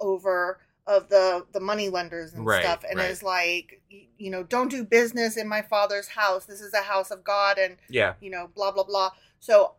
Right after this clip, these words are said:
Speaker 1: I, I don't know that I see that equivalency,
Speaker 2: But
Speaker 1: but
Speaker 2: if that, if that other portion of the story is true, it, it could
Speaker 1: Then
Speaker 2: come
Speaker 1: it
Speaker 2: close.
Speaker 1: is.
Speaker 2: It could come close to that.
Speaker 1: Yeah, yeah, exactly. Okay, so the last thing I wanted to talk about was,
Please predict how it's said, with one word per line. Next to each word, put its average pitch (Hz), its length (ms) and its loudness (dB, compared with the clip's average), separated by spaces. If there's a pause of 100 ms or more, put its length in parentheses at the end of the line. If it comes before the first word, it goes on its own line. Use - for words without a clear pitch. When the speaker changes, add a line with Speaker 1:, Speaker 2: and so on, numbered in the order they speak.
(440)
Speaker 1:
I, 254 80 8
I 269 40 6
don't 269 240 0
know 240 180 4
that 247 160 2
I 220 360 6
see 233 460 -6
that 220 460 6 (640)
equivalency, 240 960 -4
Speaker 2:
But 190 120 12
Speaker 1:
but - 20 12
Speaker 2:
if 170 140 10 (240)
that, 143 60 0
if 135 80 2
that 143 140 10
other 139 160 10
portion 127 320 0
of 107 60 -6
the 98 60 -8
story 107 280 0
is 92 80 -8
true, 104 360 -2
it, 95 160 -4
it 104 300 -8
could 98 240 -4 (160)
Speaker 1:
Then 233 120 -2
Speaker 2:
come - 100 4
Speaker 1:
it 254 120 2
Speaker 2:
close. 254 220 12
Speaker 1:
is. - 80 -4
Speaker 2:
It 127 100 0
could 165 180 2
come 135 160 -6
close 113 240 -2
to - 80 -20
that. 76 180 -20
Speaker 1:
Yeah, 226 280 -2 (300)
yeah, 220 120 -6 (200)
exactly. 202 640 -8 (840)
Okay, 285 300 2
so 285 220 -4
the 302 160 2
last 359 500 2
thing 277 340 -2
I 254 80 0
wanted 233 340 0
to 240 80 -4
talk 226 300 -2
about 214 380 2
was, 208 640 4